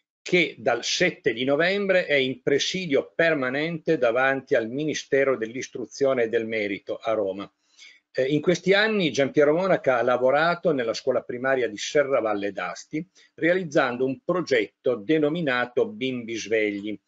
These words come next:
progetto che è diventato molto noto in tutta Italia, su cui sono state prodotte tesi di laurea, pubblicazioni universitarie, tra cui quella dell'Università di Macerata.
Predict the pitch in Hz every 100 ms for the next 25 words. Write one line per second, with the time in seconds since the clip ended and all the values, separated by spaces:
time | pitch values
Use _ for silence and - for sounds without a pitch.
0 | _ - _ _ 127 117 147 185 185 _
1 | 185 165 131 107 107 98 113 - 101 104
2 | 101 143 180 185 180 - - - 151 -
3 | 123 98 117 - 104 139 - 104 104 127
4 | - 113 - 107 127 123 - - - -
5 | 165 127 110 95 110 143 156 165 160 -
6 | 143 123 120 113 - 139 123 101 98 104
7 | - 156 - 175 180 185 180 _ - _
8 | _ 220 208 180 143 - - 180 180 180
9 | 180 123 147 156 147 156 - 147 143 135
10 | 120 127 127 - 117 110 104 - 104